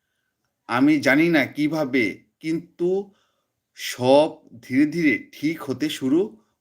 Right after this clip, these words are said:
করেছে।" একশো আট বার শুনলে কি উপকার হয়? যদি এই মন্ত্র তোমরা মুখ দিয়ে জপও করতে না পারো, যদি শুনো, তাহলেও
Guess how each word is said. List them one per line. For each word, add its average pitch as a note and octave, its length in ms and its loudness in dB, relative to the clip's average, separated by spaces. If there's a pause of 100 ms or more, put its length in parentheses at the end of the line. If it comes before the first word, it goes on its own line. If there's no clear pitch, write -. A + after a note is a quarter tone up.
করেছে।" C3+ 580 0 (3000)
একশো C#3+ 500 0
আট E3 280 2
বার E3 220 0
শুনলে D3+ 460 0
কি C3+ 240 -10
উপকার A#2 440 -8
হয়? - 260 -20 (1000)
যদি C#3 220 2
এই D3 320 4
মন্ত্র E3 440 0
তোমরা C3 500 0
মুখ A#2+ 360 -6
দিয়ে C#3 220 0
জপও C3+ 320 -2
করতে F3+ 280 -4
না B2 120 -4
পারো, A2 300 -6
যদি A2 160 -10
শুনো, C#3 360 2
তাহলেও C#3+ 680 -2